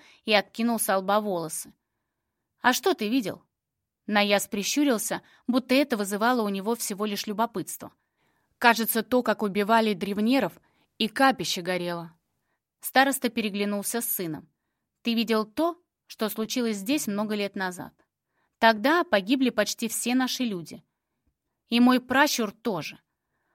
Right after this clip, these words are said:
Он был сильным волхвом. Сейчас такие уже не рождаются». «Что ты знаешь о Карибуте?» Драгомир кивнул Гридню, когда тот подал ему мех с водой.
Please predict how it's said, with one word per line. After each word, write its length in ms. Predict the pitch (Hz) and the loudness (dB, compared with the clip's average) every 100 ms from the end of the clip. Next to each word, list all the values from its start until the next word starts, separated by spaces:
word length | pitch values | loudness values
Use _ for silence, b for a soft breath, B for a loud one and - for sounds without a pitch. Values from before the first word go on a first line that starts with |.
| _ | _
Он 180 | - 320 | 4 6
был 160 | 294 302 | 6 4
сильным 460 | - 339 285 196 | 4 4 4 4
волхвом. 560 | 185 214 - 233 180 - _ _ _ _ _ | 2 0 0 -4 -4 -8 _ _ _ _ _
Сейчас 460 | - 247 - 359 359 | -4 -2 2 2 2
такие 420 | 214 208 285 254 | -4 0 2 2
уже 180 | 185 214 | 0 0
не 160 | 240 185 | 0 0
рождаются». 640 | 170 - 196 202 185 - _ _ _ _ _ _ _ _ _ | -4 -4 -4 -4 -8 -16 _ _ _ _ _ _ _ _ _
«Что 200 | - - | -4 0
ты 160 | 381 339 | 4 4
знаешь 260 | 247 311 254 | 4 4 0
о 60 | |
Карибуте?» 640 | - 254 247 196 - - - _ _ _ _ _ _ - | 0 -2 0 -4 -10 -14 -16 _ _ _ _ _ _ 0
Драгомир 440 | 240 240 269 339 | 4 6 8 6
кивнул 380 | - 214 214 202 | 2 -2 0 0
Гридню, 460 | 185 294 233 190 b b | 2 2 2 -2 b b
когда 320 | - 220 208 202 | 2 4 4 4
тот 300 | 277 285 - | 2 0 0
подал 320 | 247 208 196 | 0 0 -2
ему 240 | 190 190 | -2 -4
мех 260 | 190 208 - | -2 -4 -6
с 80 | 202 | 0
водой. 420 | 214 180 143 | 0 0 -6